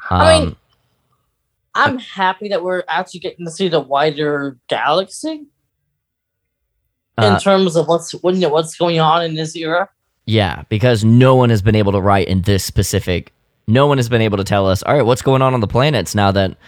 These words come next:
Speaker 2: the powerful empire that was everybody's friend is now not everyone's friend."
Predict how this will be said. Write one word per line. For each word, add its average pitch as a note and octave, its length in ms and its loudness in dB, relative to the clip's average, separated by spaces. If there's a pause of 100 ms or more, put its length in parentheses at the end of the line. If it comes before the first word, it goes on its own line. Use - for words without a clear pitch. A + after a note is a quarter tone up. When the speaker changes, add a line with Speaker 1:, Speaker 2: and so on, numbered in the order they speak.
(440)
Speaker 2:
the F#2+ 520 2
powerful G#2+ 580 2
empire G2+ 540 2
that F#2 160 0
was F#2 200 -4
everybody's F#2+ 520 -2
friend A2 420 0
is F#2+ 220 0
now F2 400 0 (420)
not F2 500 2
everyone's E2 840 -4
friend." F2+ 500 -2